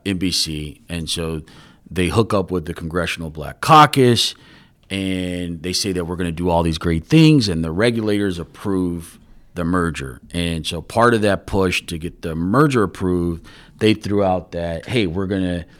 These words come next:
uh, come out with these Black and brown channels, and we're gonna help fund them and get them started." Um, but Comcra-, Comcast,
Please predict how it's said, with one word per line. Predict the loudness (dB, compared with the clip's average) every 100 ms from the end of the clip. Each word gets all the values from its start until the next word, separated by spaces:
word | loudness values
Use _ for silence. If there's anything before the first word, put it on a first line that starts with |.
| -20 -16
uh, | -8 -8 -6
come | -4 -2
out | 0 -2
with | -6
these | -8 -8
Black | -6 -2 0 -2 -6 -8
and | -6
brown | -4 -4 -4 -6
channels, | -6 -8 -8 -14 -12
and | -8
we're | -4
gonna | -4
help | -6 -8 -10
fund | -6 -4 -4
them | -6
and | -8
get | -12 -14
them | -14
started." | -12 -12 -14 -18 _ -20 -20 -20 -20 _ _ _ _
Um, | 0 2 2 -2 -4 -10 _ _ _ _ -16
but | 2 8 8 8 4 -4 _ _ _ _ _ _ _ _ _ _ _ _ _ _
Comcra-, | 2 2 2 0 2 2 -4 _
Comcast, | 4 4 4 2 2 0